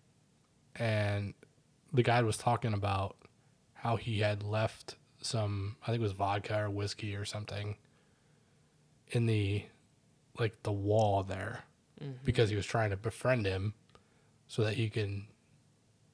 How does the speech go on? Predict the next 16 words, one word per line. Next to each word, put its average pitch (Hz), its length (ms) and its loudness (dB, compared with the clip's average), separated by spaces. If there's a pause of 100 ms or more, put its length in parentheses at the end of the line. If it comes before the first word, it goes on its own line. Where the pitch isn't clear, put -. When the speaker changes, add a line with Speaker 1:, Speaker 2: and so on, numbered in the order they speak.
(460)
Speaker 1:
you - 100 -14
know, 101 120 -6
have 104 260 -4
better 110 240 2
interactions 110 480 2
with 113 120 -2
him 110 140 0
Speaker 2:
Oh, 110 60 2
Speaker 1:
on 107 80 2
the 107 60 2
Speaker 2:
yeah. 95 80 -2
Speaker 1:
tours, 113 360 2
right? 110 220 -2
Remember? 110 260 0
Speaker 2:
Or 120 240 4
he, - 200 -20